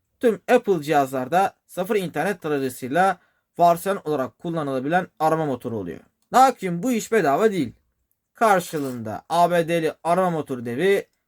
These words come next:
Apple'a her yıl belirli bir miktarda para ödemeyi kabul ediyor ki burada milyarlarca dolardan bahsediyoruz. Google'ın bir web tarayıcısının varsayılan arama motoru olmak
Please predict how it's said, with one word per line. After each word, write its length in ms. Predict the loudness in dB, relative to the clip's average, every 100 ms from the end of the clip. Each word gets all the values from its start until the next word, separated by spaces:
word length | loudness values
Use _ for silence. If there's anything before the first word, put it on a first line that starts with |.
| _ -4
Apple'a 320 | -2 -4 -4
her 280 | 2 2 2
yıl 340 | 0 -2 -4 -10 _ _ _ _ _ _ 0
belirli 320 | 0 2 0
bir 100 | 0
miktarda 640 | -2 -4 -4 -2 -4 -8 _ _ _ _
para 220 | -2 2 2
ödemeyi 400 | 2 -2 -4 -4
kabul 240 | -4 -2
ediyor 280 | 0 0 -4
ki 160 | -6
burada 460 | -4 -2 0 2 2
milyarlarca 680 | -2 -4 0 0 2 0 0
dolardan 440 | 0 0 0 0
bahsediyoruz. 760 | -2 -4 -8 -10 -12 -16 -20 -2
Google'ın 520 | 2 4 4 4 0 -6 _ _ _ _ _
bir 260 | -2 0 -2
web 360 | 2 4 4
tarayıcısının 800 | 0 -4 -4 -8 -8 -6 -6 -8 -14 _
varsayılan 640 | 0 0 0 -2 0 2 0 -4
arama 300 | -2 2 2
motoru 300 | 0 0 0
olmak 560 | 2 0 2 0 -4